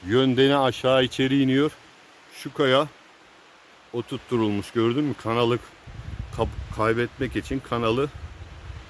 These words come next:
kapatmış. Şuradan tam çekimi yapalım. Şu bir yukarıdan inen aşağıdaki kafayı görüyor musunuz? Nereye bakıyor? Aşağı bakıyor. Burada girişi bize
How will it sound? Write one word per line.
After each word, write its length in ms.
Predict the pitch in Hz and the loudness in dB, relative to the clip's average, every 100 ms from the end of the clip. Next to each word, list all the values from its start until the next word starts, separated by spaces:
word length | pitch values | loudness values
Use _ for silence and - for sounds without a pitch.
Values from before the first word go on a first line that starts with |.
| - - - - - - - - | -20 -14 -14 -14 -16 -16 -8 -4
kapatmış. 580 | 127 135 - 113 147 | 2 2 2 0 0
Şuradan 420 | - - 135 135 120 | 0 -2 0 0 0
tam 220 | 120 113 | -2 -4
çekimi 440 | - 110 - 113 | -2 -2 0 0
yapalım. 440 | 113 110 113 120 143 - - - - - - - - - - | 2 2 0 -2 -4 -12 -16 -18 -20 -20 -18 -18 -16 -14 -10
Şu 300 | - 143 135 | -2 0 2
bir 160 | 139 - - - - - - - - - | 2 0 -12 -18 -18 -18 -16 -14 -12 -8
yukarıdan 580 | 120 123 127 123 120 139 - - - - - - - - - | -6 0 2 4 4 0 -2 -14 -16 -14 -12 -12 -14 -14 -6
inen 340 | 127 131 120 131 - - - | -2 2 2 0 -6 -12 -6
aşağıdaki 720 | 110 - 123 123 120 113 135 | -6 -2 2 4 2 0 -6
kafayı 480 | - 120 - 120 120 | 0 0 4 4 4
görüyor 240 | 117 143 | 4 4
musunuz? 300 | 135 - 101 | 2 0 0
Nereye 300 | 104 120 117 | 2 4 4
bakıyor? 440 | 107 98 110 117 117 | 4 2 0 2 2
Aşağı 420 | - 117 113 117 | 2 4 6 6
bakıyor. 360 | 98 - 117 | 2 2 0
Burada 260 | 117 120 113 | 2 2 2
girişi 460 | 110 110 110 131 107 | 4 2 2 0 -2
bize 300 | 95 117 | 4 4